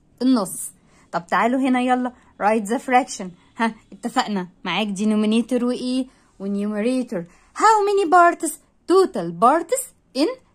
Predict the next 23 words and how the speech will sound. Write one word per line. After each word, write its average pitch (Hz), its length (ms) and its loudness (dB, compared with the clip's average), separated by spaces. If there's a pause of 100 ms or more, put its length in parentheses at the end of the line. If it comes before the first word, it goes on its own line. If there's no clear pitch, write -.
(140)
denominator. 220 880 0 (360)
One, 226 360 4 (120)
two, 254 220 -2 (160)
three, 247 260 -2
four. 226 460 2 (140)
يبقى - 180 -10
انا 202 100 -4
معايا 196 280 -2
هنا 220 200 -2
four 294 400 0
parts. 170 400 -8 (640)
For 202 160 -4 (100)
equal 233 460 -2
parts، 294 380 0
خد 175 240 -10
بالك. 247 400 -4 (200)
ها، 254 180 0 (300)
how 370 300 4
many 339 240 2
shaded 277 380 0
parts؟ 262 360 0 (420)
Only 269 340 2 (120)
two. 196 140 -4